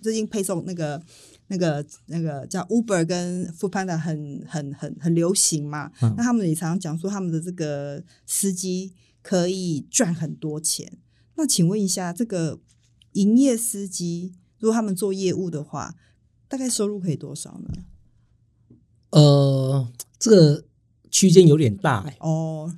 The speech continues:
Speaker 2: 这 range 太大了。
Speaker 1: 嗯哼。
Speaker 2: 我们有些司机一个月光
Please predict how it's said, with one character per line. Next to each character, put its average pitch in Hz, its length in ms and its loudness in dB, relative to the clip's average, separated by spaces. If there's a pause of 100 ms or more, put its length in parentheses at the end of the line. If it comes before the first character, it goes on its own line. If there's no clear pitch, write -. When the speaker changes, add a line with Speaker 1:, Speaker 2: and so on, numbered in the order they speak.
Speaker 2:
这 160 100 8
range 139 260 8
太 135 160 2
大 117 220 -2
了。 107 80 -2
Speaker 1:
嗯 196 40 -4
哼。 170 80 2
Speaker 2:
我 127 40 6
们 143 180 6
有 127 160 4
些 160 400 4 (380)
司 156 240 6
机 151 460 2 (180)
一 165 100 4
个 143 200 4
月 151 180 4
光 139 420 0